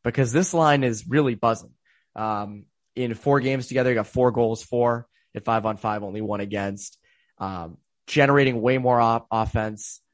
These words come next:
way better in the offensive zone. Uh, Krejci looks completely revitalized, um, in every aspect, like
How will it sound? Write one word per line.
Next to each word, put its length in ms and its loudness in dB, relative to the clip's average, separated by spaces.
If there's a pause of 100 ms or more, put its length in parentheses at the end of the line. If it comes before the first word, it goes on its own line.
way 500 4
better 560 4
in 100 -2
the 100 0
offensive 420 -2
zone. 460 -4 (340)
Uh, 360 -4 (160)
Krejci 380 2
looks 300 0
completely 640 0
revitalized, 880 -4 (300)
um, 360 -4
in 120 0
every 360 2
aspect, 560 -4
like 220 -4